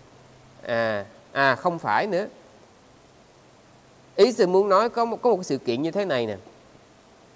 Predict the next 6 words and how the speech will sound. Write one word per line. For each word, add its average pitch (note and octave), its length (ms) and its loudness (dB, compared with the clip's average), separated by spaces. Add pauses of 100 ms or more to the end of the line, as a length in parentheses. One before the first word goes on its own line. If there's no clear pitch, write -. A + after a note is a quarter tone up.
(720)
Là B2+ 720 6 (200)
khi G#3+ 460 0
mà B2+ 880 0 (460)
ba F3 380 6
tháng G#3 420 -2
trước C4+ 340 -2